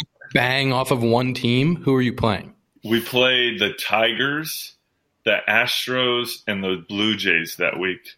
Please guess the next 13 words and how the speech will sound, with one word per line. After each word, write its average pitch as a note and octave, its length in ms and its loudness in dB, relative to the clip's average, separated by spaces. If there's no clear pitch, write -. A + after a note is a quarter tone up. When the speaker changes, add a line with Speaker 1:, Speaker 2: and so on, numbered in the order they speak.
Speaker 2:
And A2 480 2
I G#2 640 0
went, G#2 440 -2
I A#2+ 100 0
think D#3 240 0
I D3 80 2
got A2 160 0
three C3 360 0
hits A#2 280 0
in F#2 140 -8
three A2 280 2
games G2+ 400 0
that, F2+ 140 0